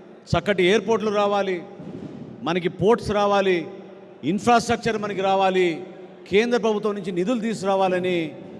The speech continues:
ఆ రోజున పవన్ కళ్యాణ్ గారు ఆలోచించిన విధానం ఈరోజు రెండుసార్లు లోక్సభకి ఎన్నికైన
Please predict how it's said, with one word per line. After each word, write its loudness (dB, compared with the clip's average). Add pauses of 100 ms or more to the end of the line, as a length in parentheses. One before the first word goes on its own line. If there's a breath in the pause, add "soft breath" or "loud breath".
(220)
ఆ 6
రోజున 2
పవన్ -2
కళ్యాణ్ 0
గారు 4
ఆలోచించిన 0
విధానం 2 (680)
ఈరోజు 4 (440)
రెండుసార్లు 2
లోక్సభకి 0
ఎన్నికైన 0